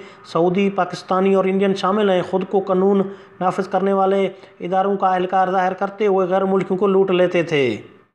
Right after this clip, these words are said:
ابتدائی تحقیقات کے دوران معلوم ہوا کہ ملزمان کی عمریں تیس سے چالیس برس کے درمیان ہیں۔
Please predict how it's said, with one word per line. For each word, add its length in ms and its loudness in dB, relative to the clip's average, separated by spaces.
ابتدائی 480 2
تحقیقات 600 -2
کے 60 -2
دوران 300 -2
معلوم 360 0
ہوا 200 2
کہ 160 -2
ملزمان 540 0
کی 120 -2
عمریں 320 0
تیس 340 -4
سے 240 -4
چالیس 380 0
برس 280 -2
کے 160 -4
درمیان 480 0
ہیں۔ 180 0